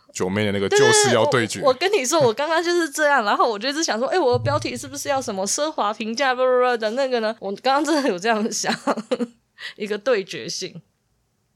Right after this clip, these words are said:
Speaker 2: 那你自己对天才跟就是没什么才能，然后他一直很努力，就是这，对于这个你有什么样的想法？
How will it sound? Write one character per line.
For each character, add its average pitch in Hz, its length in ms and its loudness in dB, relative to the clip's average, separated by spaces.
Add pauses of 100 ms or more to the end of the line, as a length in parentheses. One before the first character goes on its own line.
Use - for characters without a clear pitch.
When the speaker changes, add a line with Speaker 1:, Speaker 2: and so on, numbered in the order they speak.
(500)
Speaker 2:
那 202 360 -4
你 185 100 -8
自 214 160 -10
己 185 440 -14
对 196 500 -8
天 208 260 -4
才 - 160 -8 (280)
跟 180 280 -8 (840)
就 226 140 -6
是 208 340 -2
没 190 220 -4
什 185 160 -6
么 156 420 -12 (140)
才 - 280 -8
能， 175 320 -8
然 165 160 -4
后 202 140 -6
他 185 160 -2
一 - 80 -8
直 175 160 -6
很 165 260 -6
努 160 180 -10
力， 160 260 -12 (340)
就 214 140 -8
是 220 40 -8
这， 214 300 -4 (800)
对 220 160 0
于 180 140 -8
这 196 140 -4
个 143 200 -4
你 175 120 -8
有 170 100 -2
什 160 100 -6
么 147 60 -6
样 170 100 -2
的 165 60 -2
想 147 300 -2
法？ - 300 -12